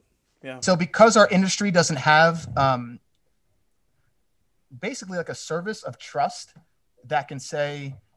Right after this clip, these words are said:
Speaker 2: you know, kinda like how there's, like, Michelin award for people who are great chefs, and there's different things that have these divisions that are given certain badges of honor. We don't have that. And the music industry needs that.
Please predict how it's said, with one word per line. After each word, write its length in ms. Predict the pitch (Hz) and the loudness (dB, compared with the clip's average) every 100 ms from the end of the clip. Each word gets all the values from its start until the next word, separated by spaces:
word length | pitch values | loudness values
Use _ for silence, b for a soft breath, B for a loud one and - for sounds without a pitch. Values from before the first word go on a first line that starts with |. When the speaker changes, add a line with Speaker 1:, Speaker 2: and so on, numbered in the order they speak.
| - | -8
Speaker 2:
you 60 | |
know, 80 | 240 | -6
kinda 180 | - 208 | -2 -2
like 140 | 180 | -2
how 100 | 170 | -2
there's, 180 | 156 151 | -2 -2
like, 120 | 139 | -2
Michelin 400 | 127 147 175 165 | -2 -4 -6 -4
award 380 | 165 170 175 170 | -4 -2 -2 -4
for 180 | - 139 | -6 -10
people 320 | 135 160 160 | -8 -10 -6
who 80 | 147 | -4
are 80 | 131 | -4
great 220 | 139 123 | -4 -8
chefs, 400 | - 165 160 - | 0 2 2 -4
and 160 | 123 113 b b b | -12 -14 b b b
there's 120 | - 135 | -10 -8
different 260 | 185 160 | -6 -6
things 200 | 170 165 | -4 -6
that 100 | 151 | -6
have 440 | - 139 139 135 - 139 | -2 0 0 -2 -12 -14
these 240 | 127 120 | -14 -12
divisions 640 | 123 123 127 139 147 147 | -14 -12 -10 -10 -10 -6
that 120 | 139 120 | -2 -2
are 80 | |
given 480 | 120 127 127 127 117 - _ _ | -2 -6 -4 -6 -8 -14 _ _
certain 240 | - 233 | -8 -6
badges 400 | 123 139 139 143 | -2 2 2 0
of 100 | 131 - | -6 -4
honor. 400 | 120 143 202 - _ - | -4 -2 -4 -6 _ -8
We 140 | 143 | -2
don't 180 | 262 131 | 0 0
have 320 | - 131 117 | 0 0 0
that. 260 | 90 - - _ _ - | -6 -10 -12 _ _ -8
And 80 | 165 | -4
the 40 | |
music 260 | 165 208 175 | -4 -4 -6
industry 260 | 156 151 | -6 -6
needs 300 | 113 120 123 - | -6 -6 -10 -10
that. 280 | - - | -12 -12